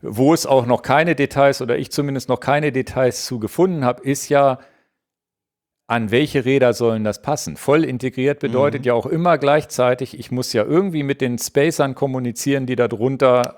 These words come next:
Speaker 1: an
Speaker 2: Ganz
Speaker 1: dem,
Speaker 2: genau.
Speaker 1: nehmen wir einen S-Works, nehmen wir einen Trek, nehmen wir einen Cannondale.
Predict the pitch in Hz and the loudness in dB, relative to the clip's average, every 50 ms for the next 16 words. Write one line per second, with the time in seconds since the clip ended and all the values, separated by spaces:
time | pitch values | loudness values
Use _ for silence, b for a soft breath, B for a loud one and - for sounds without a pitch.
0 | _ - 117 110 107 107 101 107 98 90 85 87 92 92 - _ _ _ _ _ | _ -2 -2 -2 -2 -2 0 0 0 0 -2 -4 -8 -10 -14 _ _ _ _ _
1 | _ _ _ _ _ _ _ 95 90 92 87 85 85 85 85 90 - 143 151 - | _ _ _ _ _ _ _ -10 -8 -8 -6 -6 -6 -6 -6 -2 -2 -2 -2 0
2 | - 143 135 131 131 131 131 - - - 98 95 90 90 85 87 85 85 85 87 | 2 2 4 4 4 4 2 -2 -6 -8 -8 -8 -8 -8 -6 -4 -2 -2 -2 -2
3 | 87 90 90 92 90 - - 139 156 - - - 104 92 92 90 85 90 87 92 | -4 -6 -8 -12 -6 -2 0 0 0 -2 -4 -8 -8 -8 -8 -8 -8 -8 -10 -4
4 | - 131 135 139 135 135 123 123 123 123 123 | -2 -2 0 0 -2 -2 0 0 2 2 0